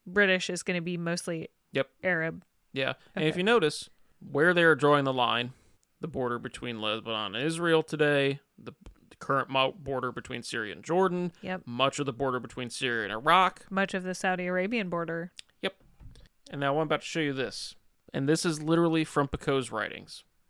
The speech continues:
Speaker 2: or his requests.
Speaker 1: Okay. Okay.
Speaker 2: He literally just drew a line on the map from, quote, the E in Accra to the last K in Kirkuk on a map. Like that.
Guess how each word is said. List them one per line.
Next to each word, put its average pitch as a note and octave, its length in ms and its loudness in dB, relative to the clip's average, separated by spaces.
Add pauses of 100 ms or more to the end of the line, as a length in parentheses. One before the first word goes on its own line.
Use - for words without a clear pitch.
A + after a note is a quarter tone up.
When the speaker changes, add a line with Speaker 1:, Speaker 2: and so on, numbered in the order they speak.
(160)
Speaker 2:
or C3 80 -8
his C#3 200 -4
requests. - 640 -10 (420)
Speaker 1:
Okay. F#3 240 -12 (380)
Okay. F#3 220 -2
Speaker 2:
He D#3 60 0
literally F3 640 2 (520)
just - 320 0
drew C#3 340 4
a - 20 4
line F3 300 6
on F3 80 2
the E3 80 2
map A#2 460 2 (540)
from, B2+ 420 0 (240)
quote, D3 320 2 (460)
the C3 260 -4
E F#3 180 2
in G3 200 0
Accra B2+ 540 2 (380)
to C#3+ 120 -2
the A#2+ 80 -2
last C3+ 340 4
K C3+ 240 4
in B2 80 0
Kirkuk - 580 -10 (580)
on B2 140 2
a A#2+ 40 -2
map. A#2 300 -2 (720)
Like C3 300 -4
that. A2 260 0